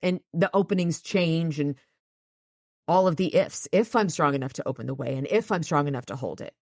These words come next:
open while simultaneously running a rescue operation against at least one ancient fetch who ate my magic like candy earlier tonight, we're still talking about defying the will of Queen Mab.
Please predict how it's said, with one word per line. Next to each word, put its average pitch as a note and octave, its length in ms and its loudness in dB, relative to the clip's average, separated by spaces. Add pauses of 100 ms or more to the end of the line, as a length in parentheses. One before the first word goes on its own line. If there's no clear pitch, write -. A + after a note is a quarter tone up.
open C#3+ 320 0
while C3 120 -2
simultaneously D#3 840 0
running D#3+ 220 2
a D#3 60 2
rescue D#3 340 2
operation C#3 480 0
against D3 280 -2
at D#3+ 80 -4
least G#3 200 -2
one G3+ 200 -2
ancient E3 320 -6
fetch C3+ 200 -2
who F3 100 -4
ate F#3 160 0
my F#3 100 -2
magic D#3+ 300 -2
like D3 140 -2
candy B3 320 2
earlier C3+ 360 2
tonight, C3+ 420 -4 (420)
we're G3 140 4
still A#3 320 2
talking F#3 400 0
about D#3+ 300 2
defying E3 720 0
the D#3+ 140 0
will C#3+ 500 2
of C#3+ 200 -4
Queen C3+ 380 -6
Mab. A1+ 440 -14